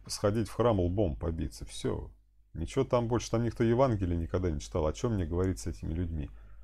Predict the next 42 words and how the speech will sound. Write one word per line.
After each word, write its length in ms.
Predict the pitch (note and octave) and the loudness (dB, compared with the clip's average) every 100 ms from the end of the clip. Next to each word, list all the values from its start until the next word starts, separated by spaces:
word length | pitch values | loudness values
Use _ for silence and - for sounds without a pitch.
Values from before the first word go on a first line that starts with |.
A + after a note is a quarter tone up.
| - - | -20 -4
Я 80 | B2+ | 0
не 100 | D#3+ | 4
говорю, 220 | F#3 E3 | 6 4
что 160 | - | 4
они 80 | B2 | 2
плохие, 400 | G#2+ A#2+ A#2+ C3+ | 4 2 4 0
все 200 | G2 A2 | 2 2
в 80 | G#2+ | 4
ад 140 | F2 | 2
пойдут, 360 | - F2 F2 - | 2 0 0 0
я 80 | E2+ | 0
вам 100 | E2+ | 2
много 300 | A#2 G2+ E2 | 0 0 -2
раз 220 | E2+ - | -4 -6
это 140 | - | -8
говорил, 440 | C#2+ E2 F#2 D2+ - - - - | -4 0 0 0 -4 -12 -20 -8
но 160 | E2+ G#2+ | -2 2
мне 300 | G2 A#2+ A#2+ | 4 4 2
с 100 | - | 2
ними 160 | D#2+ | 0
<laughs> 0 | |
действительно 560 | D#2+ D#2+ - G#2 F2 E2 | 2 0 0 0 2 2
нечем 600 | D#2+ F#2 G2+ F#2+ D#2+ D2 | 2 2 2 2 -2 -4
общаться. 600 | D#2+ - F2+ E2+ - D#2 - - - - | -4 -2 -2 -2 -4 -10 -10 -20 -20 -4
Эти 220 | F2+ - | -2 2
люди 280 | G#2 A#2 F#2+ | 4 4 6
религиозные, 880 | F2 F2+ F2 F2+ A#2 A2+ F2 D#2 D2 | 4 4 2 6 6 6 4 0 2
это 280 | E2 - F2+ | 0 2 2
вот 160 | F2+ | 2
такие 440 | A2 G#2+ - G2+ D#2+ | 2 2 4 2 4
вот, 220 | D#2 - | 0 -2
если 240 | D2 - | -4 0
и 80 | D#2+ | 2
есть 260 | F#2 E2 D2+ | 2 0 0
духовные 540 | E2+ - F2+ C#2+ D#2 | -4 0 0 0 -2
дети, 460 | D#2 A2+ A2+ D#2+ C2 - - - - - - - - | 0 0 -2 -4 -6 -12 -20 -20 -18 -20 -20 -20 -16
которые 280 | - - F#2 | -4 2 2
просто 420 | - B2 B2 - | 6 4 4 2
отдают, 460 | E2+ E2+ G2 A2+ - | 2 4 4 4 2
ходят 400 | - A2+ F2 F2 | 2 2 4 4
дань 240 | A2+ F#2+ | 4 4
Богу 420 | E2 A#2+ A#2 D#2+ | 4 4 4 2